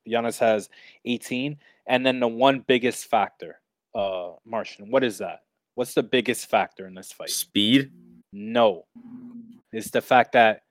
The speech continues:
Speaker 1: Adrian Yanez is a ninety-three kid. And he's obviously
Speaker 2: Of
Speaker 1: not
Speaker 2: course.
Speaker 1: gonna lose. Obviously, he's not losing to Tony Kelly. Like, he's a black belt in Brazilian Jiu-Jitsu. Fucking Costa is a, is, like, a white belt.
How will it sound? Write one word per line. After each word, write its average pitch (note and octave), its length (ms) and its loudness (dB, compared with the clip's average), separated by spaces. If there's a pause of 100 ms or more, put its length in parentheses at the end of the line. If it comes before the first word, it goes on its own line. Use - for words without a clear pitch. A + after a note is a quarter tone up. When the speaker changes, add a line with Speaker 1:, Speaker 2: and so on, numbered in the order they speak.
(240)
Speaker 1:
Adrian C3+ 400 -4
Yanez A2+ 460 0
is A2 160 -4
a A2+ 60 -2
ninety-three G#2+ 640 -8
kid. - 320 -20 (320)
And D#3 120 4
he's F3 160 4
obviously G#3+ 440 8
Speaker 2:
Of E3+ 60 2
Speaker 1:
not G#3 220 8
Speaker 2:
course. A3 120 2
Speaker 1:
gonna A3 100 2
lose. G#3+ 460 2
Obviously, A3 560 2
he's E3+ 240 -6
not E3+ 320 2
losing C#3 480 -4
to - 120 -14
Tony C#3 300 -12
Kelly. D#3+ 300 0
Like, G2+ 180 -6
he's B2+ 160 -12
a C#3 80 -2
black A#2+ 380 0
belt C#3+ 100 2
in C#3 80 -8
Brazilian B2 400 -10
Jiu-Jitsu. G#2+ 500 -14 (280)
Fucking A#2 240 -6
Costa B2 520 -2
is A2+ 220 -8
a, A2+ 60 -2 (120)
is, G#2+ 220 -12
like, G#2+ 220 -14
a G#2 60 -10
white A#2+ 280 -6
belt. G2+ 320 -6